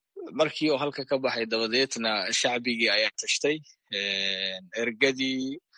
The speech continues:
ka kala timid, een, gobolka Shabeellada Sare iyo gobolka Hiiraan ayaa waxay go'aansadeen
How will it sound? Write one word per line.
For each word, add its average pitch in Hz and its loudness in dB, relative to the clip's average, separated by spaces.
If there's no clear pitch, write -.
ka 139 4
kala 117 2
timid, 127 -2
een, 98 0
gobolka 120 -2
Shabeellada 120 2
Sare 123 0
iyo 113 2
gobolka 117 0
Hiiraan 110 0
ayaa 120 4
waxay 135 4
go'aansadeen 117 2